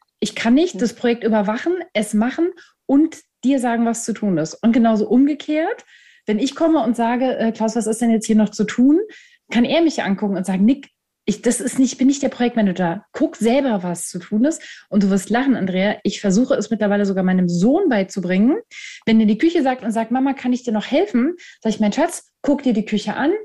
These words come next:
Speaker 1: guck dir die Arbeitsflächen an, ist alles abgeräumt und abgewischt? Wenn nicht, überleg mal, was müsste jetzt getan werden?"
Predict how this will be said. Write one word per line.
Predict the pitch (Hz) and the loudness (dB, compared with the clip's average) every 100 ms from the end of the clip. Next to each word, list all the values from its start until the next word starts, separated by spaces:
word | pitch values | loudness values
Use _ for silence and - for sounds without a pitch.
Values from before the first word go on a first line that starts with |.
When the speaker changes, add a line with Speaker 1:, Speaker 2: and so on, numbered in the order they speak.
| - _ | -12 _
Speaker 1:
guck | 302 - | -4 0
dir | 233 | 2
die | 214 | 2
Arbeitsflächen | - 277 277 254 254 240 | 0 -2 -2 -2 -2 -2
an, | 226 247 | 0 0
ist | 202 - | -2 -4
alles | 196 196 | -4 -2
abgeräumt | - - 208 180 | -4 -4 0 0
und | 185 | 0
abgewischt? | 160 - 247 254 - | -2 -2 0 0 0
Wenn | 190 190 | 2 4
nicht, | 254 359 - - | 4 2 -6 -4
überleg | 196 190 269 | 0 0 0
mal, | 302 254 | 0 0
was | 277 - | -2 0
müsste | 247 247 262 - | 2 2 0 -4
jetzt | 254 208 202 - | -2 -2 -4 -8
getan | 214 - 226 190 | -8 -4 0 0
werden?" | 156 151 156 | 0 -4 -8